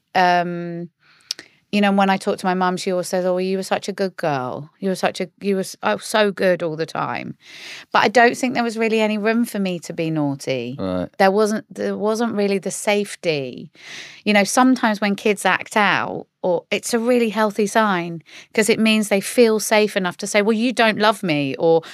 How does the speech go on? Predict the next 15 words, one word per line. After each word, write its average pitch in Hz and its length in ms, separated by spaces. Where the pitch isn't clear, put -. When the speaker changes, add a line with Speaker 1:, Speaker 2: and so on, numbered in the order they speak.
Speaker 1:
"You're 233 260
a - 20
shit - 300
parent," 190 500
or 156 140
whatever. 196 800
Speaker 2:
Okay. 214 140
Speaker 1:
Often 226 320
when 208 180
that's - 240
really 202 460
true, 151 720
Speaker 2:
Yeah. 101 380
Speaker 1:
children 180 400
are 175 40